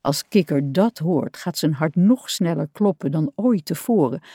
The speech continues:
en zijn gezicht wordt donkergroen. "Eendje,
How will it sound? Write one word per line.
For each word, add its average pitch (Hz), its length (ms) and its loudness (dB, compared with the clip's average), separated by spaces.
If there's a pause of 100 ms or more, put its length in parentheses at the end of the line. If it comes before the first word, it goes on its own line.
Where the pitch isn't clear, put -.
(280)
en 190 140 4
zijn 170 140 2
gezicht 180 600 -2
wordt 156 280 0
donkergroen. 175 800 0 (1600)
"Eendje, 269 580 2